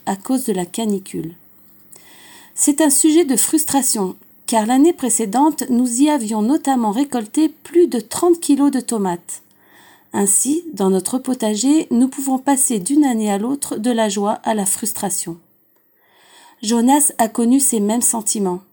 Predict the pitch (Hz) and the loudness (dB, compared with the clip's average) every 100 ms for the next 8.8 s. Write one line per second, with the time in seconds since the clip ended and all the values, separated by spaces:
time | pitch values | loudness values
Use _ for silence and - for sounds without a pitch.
0 | _ _ _ - _ _ _ _ 220 214 | _ _ _ -20 _ _ _ _ -2 0
1 | - 208 175 220 285 247 196 226 240 262 | 0 -2 0 2 2 2 -2 0 2 2
2 | - 226 208 208 233 247 269 220 - 220 | 0 0 0 0 -2 0 0 0 -2 -2
3 | 247 - 190 190 247 269 294 - 214 - | -4 -4 -6 -2 0 0 0 -2 -4 -2
4 | 214 233 214 202 240 269 240 190 - 247 | -4 -2 -2 -2 -2 0 0 0 -4 -6
5 | 208 214 - _ - - - _ 269 247 | -4 -6 -8 _ -20 -20 -20 _ 2 4
6 | 269 269 269 269 269 240 185 170 _ _ | 4 2 0 -2 0 0 -2 -6 _ _
7 | _ _ _ - 320 302 226 - - 285 | _ _ _ 0 2 2 0 -2 -2 -2
8 | - 254 - 233 202 170 160 170 | -2 -2 -2 -2 -4 -6 -6 -8